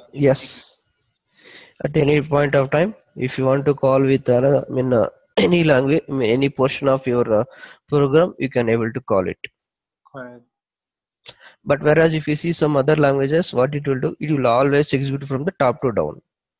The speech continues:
Speaker 2: Right, it goes to the sequence. Right.
Speaker 1: Sequence
Speaker 2: Right.
Speaker 1: program, but that will, if the, in that case, we need to write so many conditions. In this case, we should not execute this one. In this case, we have to execute only this one. We need to maintain the code in such a way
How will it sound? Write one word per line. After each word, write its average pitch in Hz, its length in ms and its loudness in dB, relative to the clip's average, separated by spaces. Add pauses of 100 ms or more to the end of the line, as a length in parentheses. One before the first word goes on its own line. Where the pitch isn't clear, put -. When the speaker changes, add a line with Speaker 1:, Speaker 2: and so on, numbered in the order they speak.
(140)
Speaker 2:
Right, 139 320 -6
it 127 220 -12
goes 131 260 -12
to 135 140 -14
the 123 100 -12
sequence. 120 640 -18
Right. 120 80 -18
Speaker 1:
Sequence 139 440 -2
Speaker 2:
Right. - 80 -18
Speaker 1:
program, 107 380 -2
but 110 180 -2 (160)
that 135 280 0
will, 147 200 -2
if 143 280 -4 (100)
the, 131 160 2
in 147 240 -2
that 151 220 -2
case, 160 320 -2 (500)
we 143 140 -2
need 143 220 0
to 143 100 2
write 131 240 2
so 143 180 -2
many 131 200 -2
conditions. 147 800 -2
In 143 100 -6
this 147 180 0
case, 143 300 -2
we 135 140 -4
should 135 180 -6
not 139 180 2
execute 143 340 -4
this 147 200 -4
one. 151 160 0
In 131 160 -6
this 151 220 -2
case, 147 220 0
we 139 80 -4
have 135 120 0
to 139 80 -2
execute 135 260 -4
only 147 280 0
this 139 260 -4
one. 147 140 -2 (420)
We 160 140 2
need 160 180 0
to 170 80 0
maintain 151 460 2
the 139 100 2
code 139 300 0
in 127 160 -6
such - 300 0
a 131 60 2
way 123 280 0